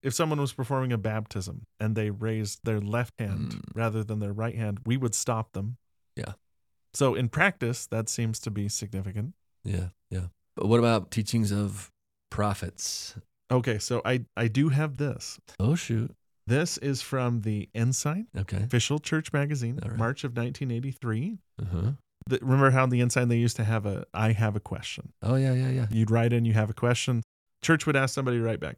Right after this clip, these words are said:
Speaker 2: Hmm.
Speaker 1: The question was, "Is it necessary to take the sacrament with one's right hand?"
Speaker 2: Hmm.
Speaker 1: The answerer wrote back, "The hand used in partaking of the sacrament would logically be the same hand used in making any other sacred oath.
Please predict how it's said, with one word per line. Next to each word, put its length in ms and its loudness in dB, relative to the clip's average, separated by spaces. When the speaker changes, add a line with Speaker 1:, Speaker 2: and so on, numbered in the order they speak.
Speaker 2:
Hmm. 120 -4
Speaker 1:
The 100 -2
question 540 0
was, 340 0
"Is 140 0
it 100 0
necessary 680 -2
to 160 -4
take 260 -4
the 80 -2
sacrament 480 -2
with 180 -4
one's 340 -4
right 300 -4
hand?" 240 -2
Speaker 2:
Hmm. 100 -6
Speaker 1:
The 280 2
answerer 720 2
wrote 260 0
back, 340 -4
"The 100 -2
hand 340 2
used 300 2
in 80 0
partaking 380 -2
of 80 -2
the 40 -4
sacrament 540 -2
would 100 -2
logically 520 -2
be 140 0
the 120 -2
same 280 -2
hand 220 0
used 300 -2
in 140 0
making 360 -2
any 280 0
other 240 -2
sacred 440 -6
oath. 260 -4